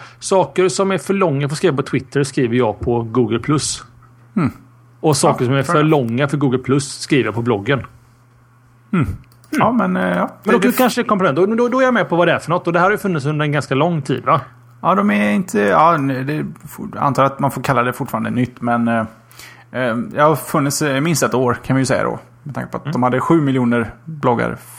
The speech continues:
Speaker 2: för ett år sedan och har lagt på tjugoen miljoner sedan dess.
Speaker 1: Mm.
Speaker 2: En och annan om dagen, helt enkelt. Med teman och allting, om man vill, eh, gotta ner sig. Det är både betal- och gratis teman.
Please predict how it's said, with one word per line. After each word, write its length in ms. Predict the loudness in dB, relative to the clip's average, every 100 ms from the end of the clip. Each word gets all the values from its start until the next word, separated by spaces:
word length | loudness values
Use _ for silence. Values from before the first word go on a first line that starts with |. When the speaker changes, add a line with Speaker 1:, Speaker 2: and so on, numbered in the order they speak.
| -6
Speaker 2:
för 80 | -2
ett 80 |
år 120 | 0 0
sedan 240 | -4 -4
och 80 | -2
har 260 | 0 -2 -4
lagt 220 | -6 -6
på 240 | -2 0 0
tjugoen 280 | 0 0 0
miljoner 360 | 0 -2 -2
sedan 140 | -2 -2
dess. 260 | -4 -6 -14 -20 -20 -20 -20 -20 -20 -20 -20 -12
Speaker 1:
Mm. 220 | -8 -6 -6 -10 -8 -2
Speaker 2:
En 140 | 0
och 60 | 0
annan 200 | 0 0
om 140 | 0
dagen, 200 | -2 -2
helt 180 | -6 -8
enkelt. 400 | -12 -14 -18 -4
Med 360 | 2 4 4 4
teman 320 | 4 4 4
och 60 |
allting, 240 | 2 0 0
om 60 |
man 140 | 0 0
vill, 180 | 0 0
eh, 100 | 0
gotta 260 | 0 -2
ner 140 | -4 -6
sig. 120 | -8
Det 60 | -8
är 40 |
både 200 | -6 -4
betal- 320 | -4 -4 -4
och 100 | -4 -6
gratis 400 | -8 -8 -12 -14
teman. 280 | -14 -16